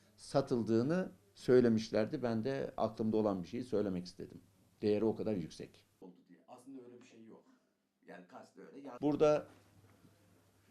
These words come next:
görüyoruz iki tane elli kuruş.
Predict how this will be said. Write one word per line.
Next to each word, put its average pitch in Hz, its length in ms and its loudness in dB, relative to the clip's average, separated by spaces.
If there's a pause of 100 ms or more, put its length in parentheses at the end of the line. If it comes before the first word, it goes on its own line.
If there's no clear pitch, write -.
(260)
görüyoruz 147 600 6
iki 185 220 -4
tane 139 280 4
elli 135 280 6
kuruş. - 480 -8